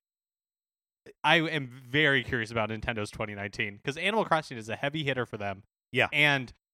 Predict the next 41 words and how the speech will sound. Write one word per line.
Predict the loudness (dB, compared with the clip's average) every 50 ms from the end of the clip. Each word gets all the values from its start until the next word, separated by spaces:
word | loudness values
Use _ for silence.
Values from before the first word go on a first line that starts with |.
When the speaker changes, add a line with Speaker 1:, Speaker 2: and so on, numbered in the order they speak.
| _ -2
Speaker 1:
don't | 0
forget, | 2 4 2 2
we | 4 2
also | 0 0 0
have | -2 0
Fire | 0 -2 0 0 0
Emblem | -2 -2 -4 -8 -8
coming | -8 -8 -8 -6 -6
out | -6 -8
this | -8 -12 -10 -8
year | -6 -6 -6 -6 -8 _ _ _ -20 -20 _ -6
sometime. | 0 2 2 2 2 2 2 4 4 4 2 -2 _ _ _ _ -8
Speaker 2:
Right. | 0 4 6
Speaker 1:
So | 8 10 10 8 8 6 4 2 -2
to | -8 -6
me, | -4 -2 0 2 2 2 0 -2 -4 _ _ -4
I | -2 -2 -2
could | -2 -4 -6
see | -2 -2 -2
Animal | 0 0 -2 -2
Crossing | 0 0 0 0 0 -2 -6 -8 -8 -8 -10 -12 -12
being | -10 -10 -8 -6 -6 -6 -6 -4 0
their | 0 2 2 2
holiday | 0 0 -2 -2 0 -2 -2 -2
game | 0 0 0 0 0 0 -2 -4 -8 _ _ _ _ _ _ _ _ -8
unless | -8 -6 -2 0 2 2 2 0 -2 -14 -16 _ _ _ _ _ _ _ _ _ -20 -20
there | -14 -2 2 4 4 6 4 2 0 -2
must | -2 4 4 4 4 4 -2
be | -4 -4 -2 -4
some | -6 -6 -10 -10
stuff | -6 -2 -2 -2 -2
that | -4 -6
we | -4 -4
don't | -4 0 0
know | 2 2 2
about. | 0 -2 -4 -8 -8 -14 _ _ _ _ _ _ _ _ 2
So | 4
Speaker 2:
I | 8
Speaker 1:
yeah, | 8 8 8
Speaker 2:
mean | 8 6
Speaker 1:
and | 2 2